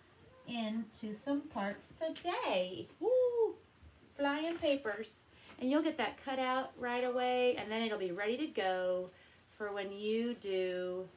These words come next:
your fractions today. Got thirty more seconds 'cause you guys have already started while I've been talking. Awesome. And scraps can just go at the top of your workspace or to the side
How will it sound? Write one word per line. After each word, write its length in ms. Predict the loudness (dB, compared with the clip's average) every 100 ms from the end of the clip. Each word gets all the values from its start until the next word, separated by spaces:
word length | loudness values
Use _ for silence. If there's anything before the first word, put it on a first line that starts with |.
| -14
your 800 | -8 -2 0 0 0 -2 -4 -6 -10 -12
fractions 800 | -8 -8 -10 -12 -12 -10 -10 -10
today. 640 | -12 -12 -10 -10 -12 -14 -16 -20 -20 -20 -20 -20 -20 -20 -20 -20 -20 -20 -20 -20 -20 -20 -20 -20 -20 -20 -20 -14
Got 200 | -12 -12 -8
thirty 300 | -4 -2 0
more 220 | -2 -2
seconds 600 | -4 -6 -6 -8 -10 -10
'cause 180 | -10 -10
you 100 | -6
guys 160 | -4 -2
have 140 | -2
already 300 | -2 -2 -2
started 380 | -6 -4 -2 -2
while 180 | -2 -4
I've 140 | -4
been 140 | -4 -6
talking. 520 | -8 -12 -12 -16 -16 -20 -20 -20 -20 -20 -20 -20 -20 -20 -20 -20 -20 -20 -20 -20 -20 -20 -18
Awesome. 460 | -10 -8 -8 -6 -6 -8 -12 -20 -20 -20 -20 -20 -18 -20 -20 -20 -20 -20 -20 -12 -4
And 180 | -2
scraps 380 | 0 4 4 2
can 140 | -8 -8
just 160 | -4
go 120 | 0
at 80 | 0
the 60 | 0
top 220 | -8 -8
of 80 | -2
your 140 | 0
workspace 640 | 0 -2 -4 -2 2 2 0
or 60 |
to 140 | -6 -4
the 100 | -4
side 440 | -6 -4 -4 -6